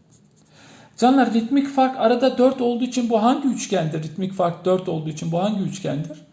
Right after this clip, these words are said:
Söyleyin bana. Ee, üç, dört, beşin dört katı olan üçgen. Yani üç, dört, beşin dört katı olan üçgenin hangisi? On iki, on altı, yirmi. Yani burada en küçüğü bu olduğu için buna on altı vereceğim.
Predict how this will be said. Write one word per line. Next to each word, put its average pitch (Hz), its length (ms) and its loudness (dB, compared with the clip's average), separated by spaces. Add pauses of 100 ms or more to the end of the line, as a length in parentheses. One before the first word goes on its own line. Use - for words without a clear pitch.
(320)
Söyleyin 165 420 -4
bana. 170 320 -6 (720)
Ee, 147 340 -8
üç, - 180 -8
dört, 220 220 -4
beşin 214 340 0
dört 233 220 6
katı 160 240 -4
olan 120 240 -6
üçgen. - 320 -14 (460)
Yani 196 340 0 (300)
üç, - 140 -14
dört, 220 200 -8
beşin 220 260 -6
dört 220 180 -4
katı 220 200 -8
olan 214 160 -6
üçgenin 208 440 -6
hangisi? 214 640 -4 (760)
On 220 160 2
iki, - 220 -6
on 220 200 0
altı, 202 400 -2 (380)
yirmi. 139 420 -4 (1120)
Yani 175 280 2 (260)
burada 190 160 0
en 226 160 4
küçüğü 220 380 -2
bu 240 180 2
olduğu 233 180 -2
için 233 440 -4 (280)
buna 208 120 -2
on 233 120 4
altı 190 320 2
vereceğim. 151 420 -2